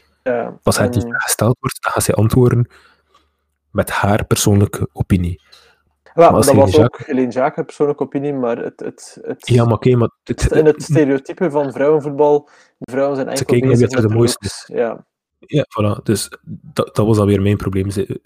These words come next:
Speaker 2: we, er wordt een vraag gesteld over drie kenmerken en zij gaat er dan: "Ik wou de, het karakter, ik wil, eh, de looks en ik wil de benen van," ik weet niet meer wat de derde persoon was. En
Speaker 1: Ja.
Speaker 2: op dat moment, ja, zeker
Speaker 1: Haak je
Speaker 2: op het
Speaker 1: af.
Speaker 2: moment, de,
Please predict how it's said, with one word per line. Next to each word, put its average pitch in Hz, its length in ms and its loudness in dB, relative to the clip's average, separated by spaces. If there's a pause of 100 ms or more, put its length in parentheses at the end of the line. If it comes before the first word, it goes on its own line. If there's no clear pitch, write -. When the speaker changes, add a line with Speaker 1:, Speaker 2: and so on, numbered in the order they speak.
(140)
Speaker 2:
we, 110 300 -6
er 123 120 0
wordt 107 180 0
een 110 60 -4
vraag 117 160 0
gesteld 113 300 -4
over 110 180 -2
drie 107 180 0
kenmerken 117 540 -2
en 113 180 -4
zij 107 120 -2
gaat 107 160 -4
er - 60 -8
dan: 101 140 -2 (400)
"Ik - 100 -20
wou 107 220 0
de, 101 140 -6
het - 160 -8
karakter, 127 500 0 (420)
ik - 80 -20
wil, 107 360 -4
eh, - 180 -10
de 104 120 -2
looks - 380 0
en 120 100 -6
ik - 80 -12
wil 110 120 -2
de 98 120 -6
benen 104 340 0
van," 98 160 -2 (220)
ik - 20 -20
weet - 280 -18
niet 95 100 -6
meer 92 80 -6
wat 92 100 -14
de 101 60 -12
derde 95 200 -10
persoon - 300 -16
was. - 240 -20 (120)
En - 80 -10
Speaker 1:
Ja. 107 100 -4
Speaker 2:
op 101 80 -6
dat 110 100 0
moment, 110 320 -4 (220)
ja, 101 460 -6 (380)
zeker - 380 -4
Speaker 1:
Haak 127 220 -6
je - 60 -10
Speaker 2:
op 120 60 -12
het - 0 -
Speaker 1:
af. 120 160 -6
Speaker 2:
moment, 117 360 -6
de, 117 200 -10